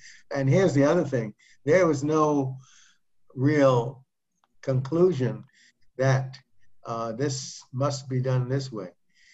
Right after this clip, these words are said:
Uh, we just recognize that things are different. And, uh, we still feel that if you have vitamin D deficient, uh, you should, uh, take some supplements. That's if you're vitamin D deficient.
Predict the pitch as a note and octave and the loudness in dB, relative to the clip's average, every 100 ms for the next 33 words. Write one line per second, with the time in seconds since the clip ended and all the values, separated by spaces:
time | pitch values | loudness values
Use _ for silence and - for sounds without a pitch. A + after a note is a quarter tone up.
0 | _ _ A2 G#2+ G#2+ G#2 G#2+ G#2+ - A#2 | _ _ -10 -10 -10 -10 -10 -10 -12 -6
1 | B2 C3+ B2+ C3 C3+ B2+ C#3+ A2+ A2 G#2 | -2 0 -2 2 0 0 -6 -6 -8 -8
2 | G2 A2 G#2 _ C3 B2+ B2 G2+ B2 - | -10 -10 -10 _ -2 -2 -6 -10 -12 -10
3 | G#2+ - _ - - - - A#2 A2+ A2+ | -18 -18 _ -20 -20 -20 -10 -8 -6 -4
4 | A2+ A2 A2 - - _ B2 C3 F3+ G#3+ | -4 -4 -6 -12 -20 _ -4 2 2 2
5 | D3 B2+ A2+ A2 A2+ - C3 B2+ A#2+ A2 | 0 2 2 -2 -6 -6 -2 0 0 -4
6 | - _ - - _ A#2+ C3+ C3+ B2+ C3 | -8 _ -20 -20 _ 2 4 4 2 4
7 | B2+ A#2+ E3+ E3 A2 G2+ _ _ - - | 2 0 -2 -2 -4 -10 _ _ -20 -20
8 | - - A2 G#2+ G#2+ G#2+ G#2 B2 B2+ C3 | -12 -8 -6 -6 -8 -10 -12 -6 -2 0
9 | B2+ A#2+ A#2+ A2+ - A#2+ A2+ _ - - | 0 -2 -6 -12 -4 -4 -4 _ -20 -16
10 | G2+ A#2 - - - _ - _ _ - | -12 -10 -12 -16 -20 _ -20 _ _ -20
11 | - - _ _ _ _ _ _ A#2+ C3 | -20 -20 _ _ _ _ _ _ -6 -2
12 | C3 G#2+ A2 G#2 G2+ F#2 F#2+ F2+ - F#2 | -4 -4 -6 -6 -10 -10 -10 -12 -16 -18
13 | - | -18